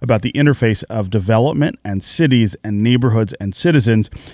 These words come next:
that make Poletown one of the most controversial issues ever here in Southeast Michigan. Uh,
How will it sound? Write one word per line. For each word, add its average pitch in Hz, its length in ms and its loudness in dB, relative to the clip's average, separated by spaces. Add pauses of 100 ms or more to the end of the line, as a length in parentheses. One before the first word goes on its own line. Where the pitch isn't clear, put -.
(120)
that - 120 -6
make 110 300 -2
Poletown 120 800 -2
one 131 260 2
of 247 80 0
the 240 80 0
most 156 220 2
controversial 110 760 -2
issues 110 380 0 (160)
ever 101 380 0 (500)
here 107 380 0
in 113 140 -2
Southeast 98 720 -6
Michigan. 92 480 -2 (240)
Uh, 92 240 -4